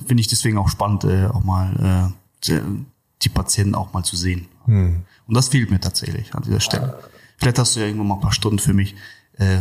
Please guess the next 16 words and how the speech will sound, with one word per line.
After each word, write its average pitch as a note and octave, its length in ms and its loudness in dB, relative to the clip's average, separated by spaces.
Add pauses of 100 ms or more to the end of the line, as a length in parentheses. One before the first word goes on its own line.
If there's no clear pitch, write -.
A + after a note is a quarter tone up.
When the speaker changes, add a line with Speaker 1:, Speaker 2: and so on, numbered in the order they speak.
Speaker 1:
wo G2+ 80 0
ich G2 80 -4
dann G2+ 120 2
ein - 20 2
bisschen - 260 -2
nebenbei F#2 320 2
mich F#2+ 160 0
austoben - 400 -4
kann. G2 260 -4
<laughs> - 1700 0
Speaker 2:
Warum A2+ 240 2
nicht? B2 380 0
Speaker 1:
Das C3 160 2
wäre E2+ 160 2
aber F#2+ 180 2
was. F#2+ 220 -4